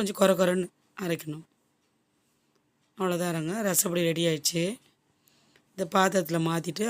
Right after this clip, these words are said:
ஆறுன பிறகு ஆறட்டும். இந்த ரசப்பொடி சூப்பரா இருக்கும். கல்யாணி வீட்டு ரசப்பொடிங்க,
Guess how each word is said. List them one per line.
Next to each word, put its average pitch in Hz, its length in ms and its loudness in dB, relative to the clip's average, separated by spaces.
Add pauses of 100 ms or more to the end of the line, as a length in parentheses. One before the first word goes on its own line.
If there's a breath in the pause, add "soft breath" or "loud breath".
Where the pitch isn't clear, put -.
(160)
ஆறுன 175 340 -2
பிறகு 147 220 -6 (340)
ஆறட்டும். 175 460 2 (1700 soft breath)
இந்த 185 180 -2
ரசப்பொடி 190 280 0 (100)
சூப்பரா 196 260 2
இருக்கும். 185 300 2
கல்யாணி 208 260 2
வீட்டு 175 220 0
ரசப்பொடிங்க, 160 500 -2